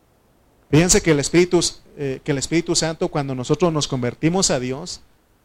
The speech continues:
Él hace la obra de, Él está deseoso de hacer la obra de reconstitución en nosotros, de trabajar en nuestro interior,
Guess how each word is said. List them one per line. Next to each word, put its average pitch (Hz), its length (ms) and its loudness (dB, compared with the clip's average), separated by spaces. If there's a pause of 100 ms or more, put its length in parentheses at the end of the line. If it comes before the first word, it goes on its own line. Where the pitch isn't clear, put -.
(800)
Él 160 180 6
hace 170 280 2
la 139 140 0
obra 160 220 -2
de, 135 240 -8 (320)
Él 156 200 0
está 160 320 -4
deseoso 160 460 -8
de 151 100 -6
hacer 156 200 -10
la 143 120 -6
obra 151 180 -6
de 143 80 -8
reconstitución 127 800 -14
en 127 60 -16
nosotros, 156 360 -8
de 123 140 -8
trabajar 131 500 -6
en 160 120 -12
nuestro 139 220 -16
interior, 127 460 -12